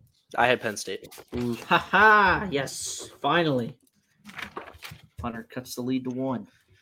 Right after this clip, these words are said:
Speaker 2: Here we go. The Music Bowl. I had Maryland.
Speaker 1: I had Maryland, too.
Speaker 2: Dang it!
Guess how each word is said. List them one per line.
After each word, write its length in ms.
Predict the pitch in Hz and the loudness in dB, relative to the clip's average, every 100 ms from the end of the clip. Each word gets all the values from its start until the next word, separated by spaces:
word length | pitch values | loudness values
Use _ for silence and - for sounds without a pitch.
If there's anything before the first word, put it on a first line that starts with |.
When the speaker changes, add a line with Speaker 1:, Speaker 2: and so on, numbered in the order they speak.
| 80 - - - | -14 -14 -14 0
Speaker 2:
Here 100 | 143 | 2
we 60 | 139 | 4
go. 120 | 127 | 4
The 200 | 117 151 | 4 4
Music 440 | 175 226 220 208 | 8 8 8 6
Bowl. 200 | 165 135 | 6 8
I 140 | 139 170 | 8 6
had 260 | 214 190 | 8 6
Maryland. 560 | 175 175 139 113 - - _ _ _ _ _ - | 8 8 8 4 -6 -20 _ _ _ _ _ 6
Speaker 1:
I 80 | 151 | 8
had 120 | 127 | 10
Maryland, 340 | 127 110 107 | 10 10 6
too. 180 | 110 107 - - - | 0 -2 -4 -20 0
Speaker 2:
Dang 240 | 330 302 | 4 4
it! 180 | 170 113 | 2 -4